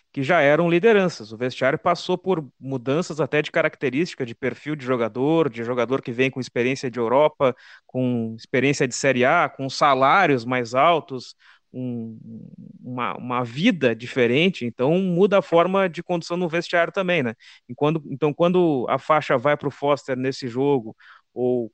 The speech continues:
pode ir pro Wesley quando a gente tá cogitando, é isso também, é identificar novas lideranças, novos perfis aí desse vestiário.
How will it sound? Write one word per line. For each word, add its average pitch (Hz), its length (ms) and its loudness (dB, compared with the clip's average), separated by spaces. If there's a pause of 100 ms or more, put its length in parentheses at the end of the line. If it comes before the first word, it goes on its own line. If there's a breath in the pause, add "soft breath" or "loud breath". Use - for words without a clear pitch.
pode 139 300 4
ir 139 40 -2
pro 135 160 -4
Wesley 131 400 2
quando 127 220 -4
a 127 40 0
gente 131 240 -8
tá 135 280 -2 (100)
cogitando, 143 760 -4
é 170 120 4
isso 160 180 -2
também, 185 320 0
é 135 60 0
identificar 139 960 -2
novas 151 320 2
lideranças, 135 640 0
novos 127 320 -2
perfis 135 500 -4
aí 127 120 0
desse 135 200 -6
vestiário. 117 400 -6